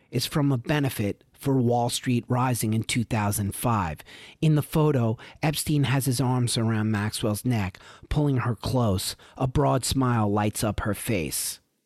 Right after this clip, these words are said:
Away from Epstein,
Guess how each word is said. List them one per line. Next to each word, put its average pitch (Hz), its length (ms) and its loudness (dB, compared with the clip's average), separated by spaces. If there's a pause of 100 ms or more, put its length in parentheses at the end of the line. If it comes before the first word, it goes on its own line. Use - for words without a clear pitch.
(1600)
Away 156 340 4
from 165 240 2
Epstein, 185 540 0